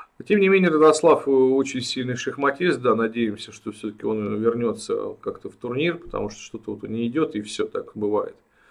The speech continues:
Ну и Каруана, который блестяще отыграл черными, безусловно, сегодня уже будет, м, значит, на коне пытаться напрягать Карлсона. Сегодня у нас такая будет битва.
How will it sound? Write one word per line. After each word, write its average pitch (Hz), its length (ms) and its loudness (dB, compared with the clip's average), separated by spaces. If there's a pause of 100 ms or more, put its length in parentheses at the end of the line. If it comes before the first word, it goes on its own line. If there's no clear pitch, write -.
(400)
Ну 135 260 -6
и 117 440 -4 (560)
Каруана, 131 440 4
который 104 600 -2
блестяще 110 600 -4
отыграл 104 340 -4
черными, 175 580 -4 (220)
безусловно, 104 680 -4
сегодня 113 480 -6
уже 98 300 -4
будет, 101 320 -6 (880)
м, 87 480 -12
значит, 92 500 -14
на 107 160 -6
коне 110 580 -2
пытаться 120 680 -6
напрягать 107 680 -2 (560)
Карлсона. 135 640 0
Сегодня 117 340 -6
у 104 40 -6
нас 101 280 -10 (120)
такая 101 340 -6
будет 95 380 -10
битва. 104 520 -8